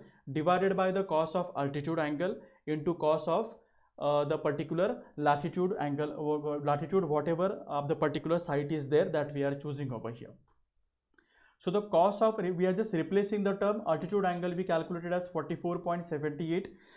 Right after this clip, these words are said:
latitude we calculated as nineteen point six eight, declination we calculated as minus of twenty-three point zero one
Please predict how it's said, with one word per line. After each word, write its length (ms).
latitude 520
we 80
calculated 520
as 160
nineteen 380
point 240
six 300
eight, 320
declination 600
we 100
calculated 500
as 160
minus 380
of 140
twenty-three 420
point 280
zero 280
one 260